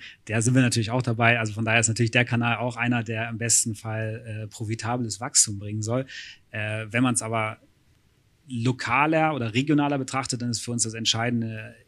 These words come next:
eher der komplette Marketingmix, also wirklich auch, äh, bei, gerade bei neueren Produkten hier eine Awareness und Visibilität zu schaffen. Ähm,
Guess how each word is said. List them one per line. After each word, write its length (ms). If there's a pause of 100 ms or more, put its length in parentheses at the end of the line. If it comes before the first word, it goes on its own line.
eher 260
der 120
komplette 340
Marketingmix, 680
also 280
wirklich 340
auch, 460 (320)
äh, 140
bei, 100
gerade 240
bei 140
neueren 380
Produkten 840
hier 260
eine 220
Awareness 480
und 120
Visibilität 600
zu 100
schaffen. 440 (380)
Ähm, 500